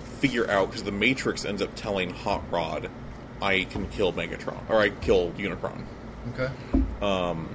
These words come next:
Speaker 1: and then in the last few episodes of season three,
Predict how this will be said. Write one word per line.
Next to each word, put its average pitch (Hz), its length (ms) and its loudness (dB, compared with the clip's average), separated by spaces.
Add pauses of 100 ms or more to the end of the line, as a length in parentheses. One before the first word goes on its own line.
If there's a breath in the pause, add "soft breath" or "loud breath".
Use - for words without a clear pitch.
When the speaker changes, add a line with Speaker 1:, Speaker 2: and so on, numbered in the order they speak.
(220)
Speaker 1:
and 104 160 2
then 92 400 2 (100)
in 95 640 2 (420)
the 90 280 -2 (100)
last 104 320 0
few 127 180 2
episodes 110 480 4
of 92 220 0
season 110 840 0
three, 104 760 -2